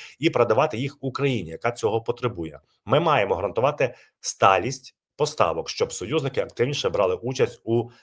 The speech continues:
закупівлях. Нещодавно ще, ще кілька країн, каже він, Вітекер, оголосили про намір приєднатися. Це сталося після приєднання Канади, Нідерландів, Німеччини, а також спільної обіцянки Данії, Норвегії та Швеції. Ну, тут я ще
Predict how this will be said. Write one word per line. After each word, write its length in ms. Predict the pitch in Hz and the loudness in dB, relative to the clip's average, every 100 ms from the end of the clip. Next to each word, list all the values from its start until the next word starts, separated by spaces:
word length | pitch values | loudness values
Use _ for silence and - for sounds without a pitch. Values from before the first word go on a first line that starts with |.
| - | -8
закупівлях. 840 | 98 95 113 - 120 117 80 73 | -4 2 0 2 -2 -2 -6 -6
Нещодавно 460 | 107 - 117 160 143 | -6 0 2 2 0
ще, 140 | - 87 _ - | -4 -10 _ -14
ще 300 | - 123 113 | -2 -2 -2
кілька 320 | 107 101 98 | -4 -4 -4
країн, 320 | 104 147 196 | -2 -2 -2
каже 260 | 165 143 147 | -2 -2 -2
він, 200 | 143 - - - | -2 -6 -16 -6
Вітекер, 520 | 110 127 120 120 107 - - - | -4 0 2 2 0 -4 -18 2
оголосили 500 | 123 147 165 196 196 | 6 8 8 6 2
про 140 | 127 127 | 4 2
намір 280 | 143 139 | 2 -2
приєднатися. 580 | - 120 120 87 80 - | -2 -4 -2 -4 -8 -10
Це 160 | - 98 | -8 -8
сталося 420 | - 131 127 110 | -2 0 2 0
після 380 | - 113 - 110 | -2 -6 -2 -2
приєднання 640 | - 95 90 90 90 80 | -2 -2 -2 -2 -6 -8
Канади, 480 | - 92 120 160 131 | -8 -4 0 2 0
Нідерландів, 460 | 92 80 110 101 85 | -4 -2 -2 -2 -6
Німеччини, 440 | 98 170 - 101 | -4 -4 -4 -4
а 40 | |
також 320 | - - 107 - | -4 -2 -2 -4
спільної 540 | - 175 170 143 120 - - _ - | -8 -4 0 0 -2 -8 -20 _ -2
обіцянки 520 | 117 143 139 101 107 | 0 4 4 4 2
Данії, 340 | 135 180 156 | 2 2 0
Норвегії 400 | 98 104 131 113 | -2 0 0 -2
та 140 | 107 120 | -2 -4
Швеції. 520 | - 92 78 - 87 | -2 -4 -4 -10 -8
Ну, 140 | 135 170 | -6 -4
тут 240 | 151 135 | -4 0
я 120 | 113 | 2
ще 500 | - - 117 110 104 | 0 2 4 4 2